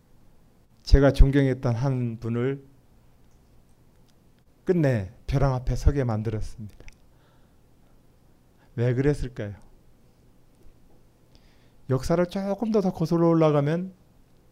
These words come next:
왜 자기의 아들을 영조는 사도세자라고 뒤주에 갇혀 죽게 했을까요?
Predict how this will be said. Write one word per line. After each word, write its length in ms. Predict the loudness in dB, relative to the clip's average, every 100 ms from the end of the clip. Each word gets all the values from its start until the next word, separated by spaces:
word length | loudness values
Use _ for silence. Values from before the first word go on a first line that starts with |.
| _ _ _ -20 _ _ _ 2
왜 120 | 6
자기의 460 | 6 4 2 4
아들을 500 | 4 2 2 0 2
영조는 520 | 2 4 4 2 0 -2
사도세자라고 800 | -2 0 2 2 2 0 -2 -6
뒤주에 500 | -6 -2 -2 -2 -8
갇혀 320 | -12 -8 -8
죽게 300 | -10 -6 -4
했을까요? 440 | -4 -6 -12 -14